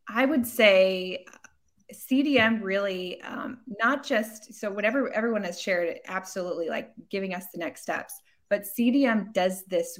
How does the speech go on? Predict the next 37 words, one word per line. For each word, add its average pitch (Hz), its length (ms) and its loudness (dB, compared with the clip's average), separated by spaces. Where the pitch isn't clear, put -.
with 175 200 -4
you. - 280 -8
So 190 580 4
you 196 240 -2
are 208 140 8
not 226 240 8
alone. 196 580 -2
So - 600 2
when 226 220 2
you're 226 160 2
learning 240 340 4
to 233 60 2
do 214 200 0
a 202 60 2
prayer 226 320 0
calendar, 277 640 2
um, 208 560 4
I, 214 100 0
I, - 120 -4
I've 220 140 4
been 247 140 6
at 220 180 0
multiple 233 520 0
different 196 360 -6
trainings 208 380 -4
that - 180 -2
Paul's 196 260 0
been 202 180 0
to. 190 180 -4
He's 196 180 -4
like, 196 200 0
"Put 339 140 4
me 415 60 -4
on 403 120 0
your 403 100 2
prayer 415 180 10
calendar." 349 480 4